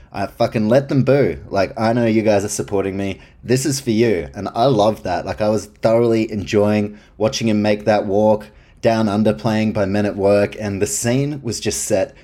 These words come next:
so perfectly. Volkanovski, I think you gotta stop booing him. Not for any other reason than you're just fueling him. Like, you're clearly giving him something to work with.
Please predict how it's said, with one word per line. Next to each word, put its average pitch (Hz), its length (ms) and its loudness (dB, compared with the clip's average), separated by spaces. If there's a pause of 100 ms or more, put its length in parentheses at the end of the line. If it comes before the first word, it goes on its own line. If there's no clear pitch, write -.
(120)
so 104 340 2
perfectly. 101 760 -2 (260)
Volkanovski, 131 800 0
I 113 80 -4
think 160 480 -2
you 127 80 2
gotta 139 240 2
stop 151 380 -2
booing 135 280 4
him. 87 280 -4 (260)
Not 151 380 0 (220)
for 151 60 -2
any 160 280 0
other 139 160 0
reason 117 460 0
than 98 160 -4
you're 110 100 -2
just 196 280 -8
fueling 135 560 2
him. 87 180 -4
Like, 90 200 -6
you're 123 120 0
clearly 165 760 0 (300)
giving 139 300 2
him 123 100 4
something 123 420 0
to 120 100 -2
work 110 380 2
with. 101 400 -2